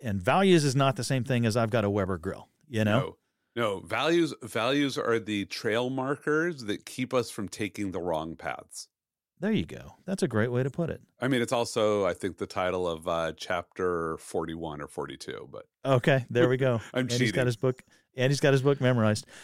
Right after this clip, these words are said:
Speaker 1: All right, before we get to the forties, let's talk about chapter thirty-five. Um, in general, be vague. And, and let me share why I love this one. One of my tenets of leadership is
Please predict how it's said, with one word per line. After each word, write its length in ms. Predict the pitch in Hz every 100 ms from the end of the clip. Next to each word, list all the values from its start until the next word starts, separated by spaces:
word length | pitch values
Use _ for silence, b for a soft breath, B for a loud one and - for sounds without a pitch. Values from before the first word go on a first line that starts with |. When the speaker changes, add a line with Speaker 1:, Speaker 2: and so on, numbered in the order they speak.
| -
Speaker 1:
All 60 | 170
right, 100 | 143
before 320 | 131 202 233
we 100 | 226
get 140 | 185
to 80 | 170
the 140 | 139
forties, 440 | - 139 127 139 -
let's 220 | 143 147
talk 220 | - 165 175
about 220 | 160 120
chapter 360 | 156 151 -
thirty-five. 840 | 123 - 139 123 - 135 117 107 107 -
Um, 460 | 135 127 123 113 117 _ _ _
in 180 | 147 135
general, 460 | 110 165 180 165 131
be 180 | 139
vague. 480 | 120 120 110 101 95
And, 240 | - 123 123
and 200 | 135 139
let 100 | 151
me 80 | 160
share 300 | 180 143 123
why 260 | 131 139
I 140 | 139 131
love 240 | 127 107
this 180 | 107 -
one. 180 | 104 98 b b b b b b b _
One 180 | 139 190
of 80 | 202
my 80 |
tenets 380 | 185 180 175 156
of 80 | 127
leadership 420 | 143 139 151 139
is 320 | 107 101 95